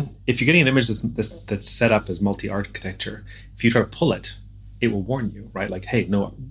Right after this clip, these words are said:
there's no build for you." If it's not defined as a multi-architecture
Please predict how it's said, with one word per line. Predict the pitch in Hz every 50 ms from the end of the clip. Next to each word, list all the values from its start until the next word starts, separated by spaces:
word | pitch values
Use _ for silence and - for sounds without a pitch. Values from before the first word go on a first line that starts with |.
| - -
there's | - 95 101
no | 101 104 104 95
build | 95 - 107 95 92
for | - - 104
you." | 104 - - - - - - - - - - - - - -
If | 120 120 123
it's | 117 - 107
not | 113 135 175 180 - - - - - - -
defined | - 104 - - 101 95 95 90
as | 87 87
a | 90
multi-architecture | 92 92 92 - 110 85 - - - 90 - - - - - - - - - - - - - 90 87 85 87 87 101 101